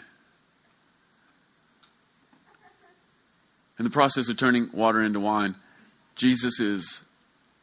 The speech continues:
only working with the servants. He says to the servants, "Go take the water and turn it into the wine and take it to the headmaster." Meanwhile, the party's going on. So I want you to imagine the party's in this one room,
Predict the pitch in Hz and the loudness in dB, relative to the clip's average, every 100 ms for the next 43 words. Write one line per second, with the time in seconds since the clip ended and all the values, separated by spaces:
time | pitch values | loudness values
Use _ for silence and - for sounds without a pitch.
0 | _ _ _ _ _ _ _ _ _ _ | _ _ _ _ _ _ _ _ _ _
1 | - 123 131 117 117 113 104 98 95 95 | 0 2 4 2 0 -2 -4 -6 -8 -8
2 | 101 87 80 - - _ _ _ _ 123 | -8 -8 -12 -20 -20 _ _ _ _ -6
3 | 117 131 120 120 104 110 95 87 - - | 0 0 0 -4 -4 -4 -4 -6 -12 -16
4 | - - - _ _ _ _ - 156 185 | -20 -20 -20 _ _ _ _ -4 2 2
5 | 156 151 127 107 104 110 - _ _ _ | 2 -2 2 2 2 -2 -6 _ _ _
6 | _ _ _ - 101 - 127 123 117 104 | _ _ _ -10 -4 2 4 4 2 0
7 | 101 98 95 90 87 92 - 117 110 113 | -2 -2 0 -2 -6 -6 -2 -2 -2 -8
8 | 90 95 87 90 85 - 78 - _ _ | -6 -6 -4 -6 -6 -10 -14 -18 _ _
9 | _ _ 104 143 170 131 113 101 123 113 | _ _ 0 0 2 2 2 0 -2 -2
10 | 98 - 92 92 87 80 - 104 117 120 | -4 -8 -6 -6 -8 -8 -4 -2 -2 -2
11 | 117 113 110 101 95 113 107 110 101 98 | -2 0 0 -2 -8 -2 -2 -2 -4 -6
12 | 95 104 110 104 92 | -6 -4 -2 -2 -4